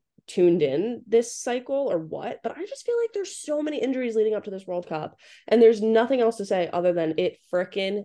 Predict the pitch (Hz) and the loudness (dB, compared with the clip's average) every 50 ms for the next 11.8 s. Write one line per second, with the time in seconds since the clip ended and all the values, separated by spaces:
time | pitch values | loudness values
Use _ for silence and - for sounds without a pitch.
0 | _ _ - - - - - 160 139 98 - - - - - - - _ - - | _ _ -20 -16 -10 -4 -4 -2 -2 -4 -6 -10 -14 -16 -14 -16 -16 _ -20 -20
1 | - _ _ - 175 180 185 196 220 - 247 240 220 - 156 165 170 165 156 156 | -20 _ _ 0 2 4 6 4 4 4 4 2 4 4 4 4 4 4 6 4
2 | 151 156 156 - - 156 156 156 143 143 - - - - - 202 196 _ _ _ | 4 4 2 -8 -8 -6 -4 -4 -2 -2 -2 -4 -6 -8 -10 -12 -12 _ _ _
3 | _ _ _ - - 320 320 381 415 466 453 440 415 415 403 359 320 311 - 220 | _ _ _ 0 2 4 6 8 8 8 8 8 8 8 8 6 6 6 4 2
4 | 214 226 233 208 196 180 165 160 160 156 151 147 147 151 156 165 196 - - - | 2 2 4 4 4 4 4 4 4 4 6 6 4 4 2 0 -2 -4 -2 0
5 | 226 233 247 226 220 254 294 403 466 480 370 254 254 294 330 - - 220 240 247 | 2 2 2 2 2 2 2 4 6 6 6 6 4 0 -2 -2 -2 -4 -2 -2
6 | 262 262 - 226 240 269 240 180 - - 92 190 - _ - - 180 175 170 175 | -2 -2 -2 -4 -4 -4 -4 -4 -4 -6 -8 -10 -12 _ -8 -4 -2 -2 0 -2
7 | 170 170 - - - 302 320 240 175 151 151 170 180 180 190 190 196 196 220 220 | -2 -4 -6 -6 -2 0 2 2 2 2 0 -2 -2 -4 -4 -6 -6 -4 -4 -4
8 | 240 247 247 226 202 202 202 - 214 214 185 185 185 190 185 180 - - 180 175 | -2 -2 -4 -4 -6 -6 -6 -6 -8 -6 -4 -4 -4 -4 -4 -6 -4 -2 -2 0
9 | 175 175 175 - 180 165 170 165 165 165 165 160 165 165 160 165 165 151 151 160 | 0 -2 -2 -2 -2 -2 -2 -2 0 -2 -2 -2 -2 -2 -2 -2 -2 -2 -4 -4
10 | 156 180 - 160 151 156 156 147 151 - - - 156 151 147 151 - 165 160 156 | -6 -4 -6 -6 -4 -4 -6 -6 -6 -10 -10 -8 -6 -6 -6 -4 -4 -4 -4 -4
11 | - - 156 175 - - 180 165 165 156 156 156 151 151 - - | -4 -8 -8 -8 -6 -6 -2 -2 -2 -2 -2 -2 -2 -2 -2 -4